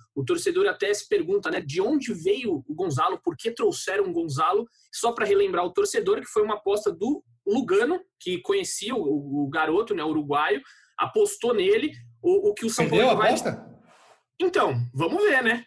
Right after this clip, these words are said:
Speaker 1: Ainda ele vai ter chance, ainda ele tem chance de mostrar que não foi uma aposta furada do Lugano. O que o torcedor são paulino lembra é a cavadinha, é, na semifinal do Paulista sobre o Palmeiras, que ficou,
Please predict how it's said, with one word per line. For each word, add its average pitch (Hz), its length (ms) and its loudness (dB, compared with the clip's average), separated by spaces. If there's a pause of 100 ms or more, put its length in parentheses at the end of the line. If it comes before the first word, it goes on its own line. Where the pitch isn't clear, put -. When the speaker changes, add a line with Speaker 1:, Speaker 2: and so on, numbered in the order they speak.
Speaker 1:
Ainda 370 300 2
ele 240 160 -4
vai 240 120 2
ter 277 120 -2
chance, 285 440 0
ainda 147 200 0
ele 151 240 -2
tem 214 180 -2
chance 208 340 0
de 262 80 -8
mostrar 254 380 -2
que 233 80 -8
não 254 120 -4
foi 269 140 -4
uma 277 120 0
aposta 269 420 -4
furada 254 500 0
do 247 240 -8
Lugano. 240 480 0 (400)
O - 120 0
que - 120 -4
o 233 60 0
torcedor 214 420 0
são 202 200 -2
paulino 202 340 0
lembra 226 280 2
é - 20 4
a 269 80 -2
cavadinha, 240 680 0 (380)
é, 160 160 0
na 185 140 0
semifinal 202 560 0
do 202 100 0
Paulista 196 420 -2
sobre 185 240 -2
o 196 60 -2
Palmeiras, 214 440 2
que - 100 -18
ficou, 233 500 0